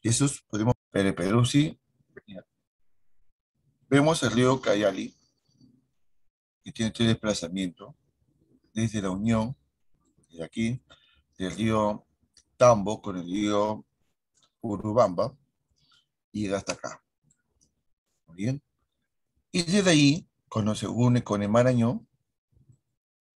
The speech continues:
aquí está el Amazonas. Pero el Amazonas en el Perú acaba aquí. Y de ahí continúa el Amazonas,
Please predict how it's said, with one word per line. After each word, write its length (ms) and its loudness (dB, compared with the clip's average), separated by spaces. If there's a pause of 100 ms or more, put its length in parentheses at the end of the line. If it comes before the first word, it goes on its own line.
(1160)
aquí 420 -6 (160)
está 260 0
el 100 2
Amazonas. 580 -6 (1500)
Pero 140 2
el 40 4
Amazonas 540 4
en 220 6
el 160 2
Perú 400 4
acaba 400 4
aquí. 360 -4 (2000)
Y 60 0
de 80 0
ahí 100 0
continúa 600 2
el 80 2
Amazonas, 480 -4